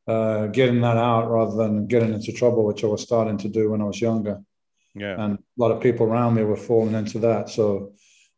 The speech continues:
Speaker 1: uh, the gym was my kind of sanctuary, almost like a church or something where <clears throat> I would, uh, you know, for, for me, lifting weights was, is,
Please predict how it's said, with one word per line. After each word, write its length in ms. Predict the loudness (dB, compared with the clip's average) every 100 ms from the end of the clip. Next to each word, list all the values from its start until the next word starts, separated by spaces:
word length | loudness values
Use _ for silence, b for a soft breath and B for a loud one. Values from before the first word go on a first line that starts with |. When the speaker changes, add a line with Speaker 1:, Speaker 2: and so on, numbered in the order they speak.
| -4
Speaker 1:
uh, 340 | -2 0 0
the 120 | -2 -2
gym 380 | 4 4 6
was 180 | 2 0
my 160 | -2 -2
kind 260 | -2 -2 0
of 240 | -4 -10 _ _ _ -12
sanctuary, 680 | -2 2 2 2 4 4 2
almost 400 | 0 0 -2 -4
like 160 | -4
a 80 | -6
church 480 | -2 2 4 2 0
or 80 | -2
something 400 | -2 -4 -4 0
where 380 | 0 0 -2 B B B B
<clears throat> 380 | B B B 2
I 480 | 4 4 4 2 4
would, 160 | 4 2
uh, 220 | 0 0
you 100 | 4
know, 180 | 4 4
for, 240 | 2 0
for 120 | 2
me, 160 | 4 6
lifting 360 | 6 4 4 6
weights 260 | 4 4
was, 140 | 0 2
is, 360 | 4 2 0